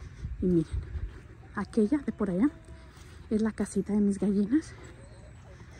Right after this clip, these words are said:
Esa se la, se la hizo mi esposo a las gallinitas para que no pasaran fríos. Y se las voy a enseñar. Miren, le puse hasta una lámpara solar para cuando te acerques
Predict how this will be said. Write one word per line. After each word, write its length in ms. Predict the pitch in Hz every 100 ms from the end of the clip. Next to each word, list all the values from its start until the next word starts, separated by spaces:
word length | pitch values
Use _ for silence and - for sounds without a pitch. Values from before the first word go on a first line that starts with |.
| - - -
Esa 280 | 220 - 311 320 -
se 200 | - 214
la, 500 | 196 196 190 202 180 - - -
se 180 | - 208
la 120 | 208
hizo 200 | 196 214
mi 100 | 208
esposo 460 | - - 214 311 339 - - - - - - - - - -
a 60 |
las 120 | 220
gallinitas 400 | 214 208 208 247
para 200 | - 208
que 120 | - 196
no 80 |
pasaran 400 | 196 220 226 233
fríos. 480 | 208 269 247 311 - - - - - - - - - - - - - - - -
Y 540 | 214 208 196 202 - - - - - - -
se 120 | -
las 140 | 208 180
voy 140 | 208
a 20 |
enseñar. 400 | 208 208 190 170 - - - - -
Miren, 220 | 214 196
le 60 | 190
puse 240 | 226 254
hasta 140 | -
una 160 | 233 226
lámpara 320 | 214 226 202
solar 340 | 196 196 190 185
para 220 | 226 185
cuando 260 | 208 190
te 100 | -
acerques 580 | 175 - 208 - 415 -